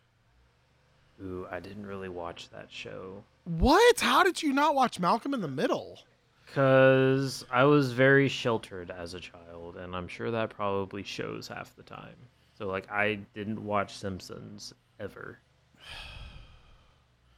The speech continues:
Speaker 1: But, like,
Speaker 2: You've,
Speaker 1: everybody
Speaker 2: have you
Speaker 1: I
Speaker 2: watched it
Speaker 1: knew
Speaker 2: now?
Speaker 1: did. Uh, no, I have not tried to get into it. I only
Speaker 2: Uh,
Speaker 1: watched Family Guy two years ago.
Speaker 2: What?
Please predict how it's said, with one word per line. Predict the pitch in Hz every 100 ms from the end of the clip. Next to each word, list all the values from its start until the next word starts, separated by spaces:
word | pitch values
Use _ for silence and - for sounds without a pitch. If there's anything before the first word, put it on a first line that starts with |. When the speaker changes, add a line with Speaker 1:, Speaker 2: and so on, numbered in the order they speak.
| _ _ _ _
Speaker 1:
But, | 101
like, | 90 127
Speaker 2:
You've, | 135
Speaker 1:
everybody | 92 95 -
Speaker 2:
have | 98
you | 101
Speaker 1:
I | -
Speaker 2:
watched | 180 180
it | 117
Speaker 1:
knew |
Speaker 2:
now? | 123 131 165 208 - _ _ _ _ _ _ _ _ -
Speaker 1:
did. |
Uh, | 90 90 90
no, | 98 87 85 85
I | 85
have | 90 90
not | 87 92
tried | - 92 85
to | 87
get | 85
into | 85 85 90 85
it. | 90 _ _ _ _ _ _ _ _ _ _ _ _ _ _ _ _ _ _ _ _
I | 98
only | 101 101
Speaker 2:
Uh, | 92
Speaker 1:
watched | 92 92 - -
Family | 98 92 87
Guy | 87 87 87 85 85 82 82 - - -
two | 92
years | 85 85 82
ago. | 82 80 78 76 _ _ _ _ _ _ - 143 135
Speaker 2:
What? | 151 226 381 359 - -